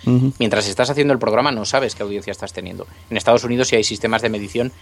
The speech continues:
Speaker 2: a tiempo real y con lo cual van cambiando los contenidos un poco en función de las audiencias, ¿no? Pero en España no existe eso. Y entonces los directores de los programas se han vuelto completamente locos con aplicaciones de internet que miden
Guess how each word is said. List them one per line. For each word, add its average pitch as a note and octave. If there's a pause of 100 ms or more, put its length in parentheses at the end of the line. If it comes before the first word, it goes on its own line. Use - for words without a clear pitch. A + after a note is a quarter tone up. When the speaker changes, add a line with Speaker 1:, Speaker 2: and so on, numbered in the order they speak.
(160)
Speaker 2:
a G2+
tiempo A2+
real A#2+
y F#2
con G2+
lo F2+
cual G2+
van G#2+
cambiando G#2
los G#2
contenidos A2+
un A2+
poco A2
en C3
función G#2
de G#2
las F#2
audiencias, F#2
¿no? B2 (240)
Pero B2
en G2+
España B2
no G#2
existe F2+
eso. - (760)
Y B2+
entonces C3+ (120)
los F#2 (100)
directores G#2
de C3+
los C3+
programas C#3+
se C3+
han B2
vuelto A2
completamente C3+
locos D#3+ (320)
con A2
aplicaciones G#2+
de D3+
internet D3+
que C3
miden C3+